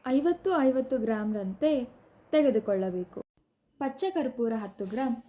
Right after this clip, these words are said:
ಉತ್ತಮ ಕೇಸರಿ ಐದು ಗ್ರಾಂ, ಇವುಗಳನ್ನ ಚೂರ್ಣ ಮಾಡಿಕೊಳ್ಬೇಕು. ಕೊಬ್ಬರಿ ಹಾಲನ್ನು ಪಾಕಕ್ಕೆ ತಗೊಂಡು ಅದಕ್ಕೆ ಅರ್ಧ ಕೆ ಜಿ ಕಲ್ಲು ಸಕ್ಕರೆ ಹಾಕಿ ಪಾಕವನ್ನು ಮಾಡಿ. ಪಾಕಕ್ಕೆ ಬಂದಾಗ ಹಿಂದೆ ಮಾಡಿಟ್ಟ ಚೂರ್ಣ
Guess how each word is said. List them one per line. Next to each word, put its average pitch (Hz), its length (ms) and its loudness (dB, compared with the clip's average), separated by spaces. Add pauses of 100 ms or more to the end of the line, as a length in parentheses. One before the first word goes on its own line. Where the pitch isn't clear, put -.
(100)
ಉತ್ತಮ 320 340 -2
ಕೇಸರಿ 233 520 -2
ಐದು 190 280 -2
ಗ್ರಾಂ, 233 340 -4 (380)
ಇವುಗಳನ್ನ 240 600 0 (400)
ಚೂರ್ಣ 339 300 2
ಮಾಡಿಕೊಳ್ಬೇಕು. 185 800 -6 (920)
ಕೊಬ್ಬರಿ 294 420 6
ಹಾಲನ್ನು 233 840 0 (100)
ಪಾಕಕ್ಕೆ 285 520 -2
ತಗೊಂಡು 208 520 0
ಅದಕ್ಕೆ 208 500 -4
ಅರ್ಧ 196 380 -4 (180)
ಕೆ 214 200 0
ಜಿ 226 180 0
ಕಲ್ಲು 214 320 -2
ಸಕ್ಕರೆ 208 440 -6
ಹಾಕಿ 185 460 -2 (300)
ಪಾಕವನ್ನು 262 640 2
ಮಾಡಿ. 190 340 0
ಪಾಕಕ್ಕೆ 320 760 2
ಬಂದಾಗ 214 540 0 (500)
ಹಿಂದೆ 370 300 4
ಮಾಡಿಟ್ಟ 220 500 0 (440)
ಚೂರ್ಣ 302 380 6